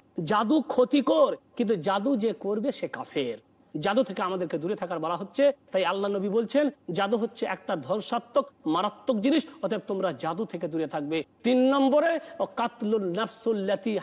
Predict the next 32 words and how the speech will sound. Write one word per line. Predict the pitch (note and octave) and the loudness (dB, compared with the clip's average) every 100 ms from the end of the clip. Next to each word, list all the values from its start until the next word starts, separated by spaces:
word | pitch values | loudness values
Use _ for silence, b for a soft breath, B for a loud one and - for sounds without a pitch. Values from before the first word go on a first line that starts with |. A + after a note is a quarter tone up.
| - | -2
হারামাল্লাহু | A3+ G#3 G#3+ G#3 G3+ F3+ G#3+ A#3+ - | -4 -4 -4 -2 0 0 2 2 0
ইল্লা | B3+ C#4 B3 A#3 G3 | 2 4 4 2 2
বিল | A3 | 0
হক, | F#3+ G#3+ A#3 - - - _ _ _ _ _ | 0 0 -2 -6 -18 -20 _ _ _ _ _
এমন | E3 G3 A#3 A3 | 0 2 2 0
প্রাণীকে | - G#3+ G#3+ A3 A3 | -2 -2 0 0 0
হত্যা | F3 A3+ - A#3+ | 0 -4 -4 -4
করাও | G#3 G#3+ G#3+ G#3+ | -2 0 0 0
মারাত্মক | G3+ G3+ - - A#3 G#3 - | 0 0 -2 -4 -4 -4 -2
পাপ, | G3 G3+ D3+ | 2 2 0
ধ্বংসাত্মক | G#3 A#3 A3+ A3+ - A3 - - | -2 -2 -4 -6 -6 -8 -8 0
পাপ, | A3 C4 - _ E3+ | 2 2 0 _ -6
যে | C#3+ C4+ | 2 4
প্রাণীকে | D#4 B3+ A3+ A#3 A3+ | 4 2 0 0 0
হত্যা | F3 A3 - G#3+ | 0 -2 -4 -4
করা | G#3 G3+ | -2 0
আল্লাহ | F3 F3 E3+ | 0 0 -2
হারাম | D3+ F#3 G#3 | 0 -2 -2
করেছেন। | G#3+ B3+ B3 C#4 - - | 2 2 4 2 0 -4
তবে | G#3+ A3+ | 0 2
ন্যায়সঙ্গত | A3+ B3 C#4 E4 C4+ - C#4 B3+ B3 A#3+ | 4 4 4 2 2 0 2 4 4 2
যদি | A3+ A3 | 0 0
হত্যা | F#3+ G3 - | -2 -2 0
হয়, | G#3 C4 B3 - | 4 4 2 -2
এতে | G#3+ G3+ A3 | -2 -2 -2
কোনো | G#3 G3 | -2 -2
অসুবিধা | F3+ F3+ E3 D#3 | -2 -2 -2 -2
হবে | C#3+ D3+ | -2 -2
না। | D3 C3+ - _ | -4 -4 -10 _
ন্যায়সঙ্গত | D3+ E3 G3+ A3+ A3+ A3+ | 0 0 -2 -2 -2 -2
হত্যা | A3+ A3+ - | -2 -4 -6
কেমন? | A#3 A#3 | -4 -6